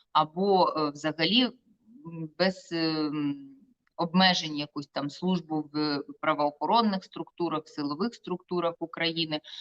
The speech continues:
е, далі звільнився або зараз на пенсії, все одно всі ці люди відбувають, відбу-, вивозяться на, м, закриті, е, об'єкти і там проходять так звану фільтрацію, насправді катування,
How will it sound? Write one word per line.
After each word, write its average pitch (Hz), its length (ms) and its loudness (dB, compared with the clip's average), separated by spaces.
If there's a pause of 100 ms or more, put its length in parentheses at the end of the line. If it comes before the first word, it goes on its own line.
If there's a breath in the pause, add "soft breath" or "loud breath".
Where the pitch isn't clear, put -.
(260 loud breath)
е, 147 200 0 (600)
далі 165 600 6
звільнився 170 760 2
або 156 400 2
зараз 147 460 2
на 151 160 -2
пенсії, 254 480 0
все - 240 -4
одно 175 280 4
всі 202 240 -6
ці 180 180 -6
люди 226 380 -2
відбувають, 180 880 0
відбу-, 156 300 -12 (180)
вивозяться 175 840 2 (140)
на, 147 320 4 (500)
м, 151 260 -2
закриті, 180 680 2
е, 143 300 0
об'єкти 190 720 -2
і 226 260 2
там 214 340 4
проходять 190 680 0
так 190 200 2
звану 160 440 2
фільтрацію, 185 720 0
насправді 180 560 0
катування, 143 760 0